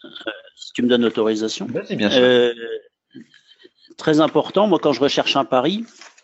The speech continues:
Speaker 1: alors en dehors du, des pourcentages, euh, dont on a parlé précédemment, là, les quarante-cinq pour cent de victoires à domicile, de nuls et ceci, cela, euh,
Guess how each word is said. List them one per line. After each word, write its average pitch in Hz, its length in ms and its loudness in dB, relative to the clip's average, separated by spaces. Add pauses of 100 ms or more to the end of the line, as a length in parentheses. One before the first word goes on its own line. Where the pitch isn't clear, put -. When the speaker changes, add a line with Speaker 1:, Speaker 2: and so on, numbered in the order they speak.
(420)
Speaker 1:
alors 123 240 4
en 135 80 4
dehors 139 280 4
du, 117 680 -2
des 117 120 -2
pourcentages, 123 680 0
euh, 107 240 0
dont 110 180 -4
on 113 100 -2
a 113 80 -2
parlé 113 280 0
précédemment, 113 680 0
là, 123 100 4
les 104 220 0
quarante-cinq 110 460 -2
pour - 160 -12
cent - 120 -6
de 107 40 -4
victoires 113 280 0
à 110 40 2
domicile, 110 500 -2
de 107 140 0
nuls 110 240 0
et 101 320 -4
ceci, - 320 -12
cela, 160 320 2 (1600)
euh, 98 760 0